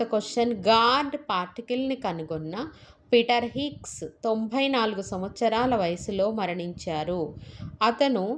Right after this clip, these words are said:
ఏ సంవత్సరంలో నోబెల్ బహుమతిని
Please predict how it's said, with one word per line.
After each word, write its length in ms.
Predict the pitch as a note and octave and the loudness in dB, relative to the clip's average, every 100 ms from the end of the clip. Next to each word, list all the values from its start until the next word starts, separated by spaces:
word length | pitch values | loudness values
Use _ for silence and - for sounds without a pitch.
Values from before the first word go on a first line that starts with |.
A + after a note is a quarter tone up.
| - _ _ F3 G#3 A#3 | -8 _ _ -2 4 4
ఏ 20 | D#4 D#4+ | 2 0
సంవత్సరంలో 800 | C#4 A#3 - A3 F#3+ F3+ E3+ G3 - - - G3 G#3 | -2 -2 -2 -2 -2 -4 -4 -4 -6 -14 -10 -2 6
నోబెల్ 380 | A3 C4 D4 C4 | 8 8 6 2
బహుమతిని 540 | G#3 G3 F#3 F#3 G#3+ | -2 -4 -8 -6 -8